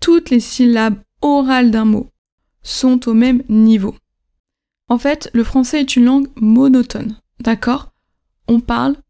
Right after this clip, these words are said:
toujours de la même manière. Il y a... c'est pas ça monte, ça descend, ça monte, ça descend, comme dans plein de langues. Non.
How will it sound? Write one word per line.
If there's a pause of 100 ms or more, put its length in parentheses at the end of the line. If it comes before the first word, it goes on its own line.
(120)
toujours
de
la
même
manière.
Il
y
a... (160)
c'est
pas
ça
monte,
ça
descend,
ça
monte,
ça
descend,
comme
dans
plein
de
langues. (360)
Non.